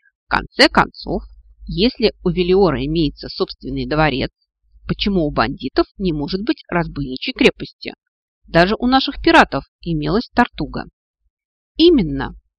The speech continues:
Хочешь сказать, что у разбойников теперь есть крепость?" уточнил Аватар, явно не веря своим ушам. "Мало того, это неприступный монолит, созданный волшебством", кивнул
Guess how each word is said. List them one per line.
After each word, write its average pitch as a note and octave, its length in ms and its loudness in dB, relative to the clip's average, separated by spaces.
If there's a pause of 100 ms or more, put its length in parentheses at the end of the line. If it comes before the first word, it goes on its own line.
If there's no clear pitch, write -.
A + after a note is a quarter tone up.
(300)
Хочешь - 480 -4
сказать, D3 500 0 (540)
что - 220 -4
у - 20 4
разбойников E3+ 640 2
теперь - 300 -2
есть G#3 360 -2
крепость?" F#3 680 0 (320)
уточнил D#3+ 420 -4
Аватар, D3+ 460 -2 (360)
явно E3 380 0
не G3+ 160 0
веря C#3+ 200 -2
своим D3+ 340 -8
ушам. - 380 -10 (400)
"Мало E3 360 0
того, C4+ 380 0 (760)
это G3 300 4
неприступный A#3 640 -2
монолит, G3+ 420 2 (460)
созданный F#3 520 -2
волшебством", E3 680 -6 (480)
кивнул D3+ 380 -6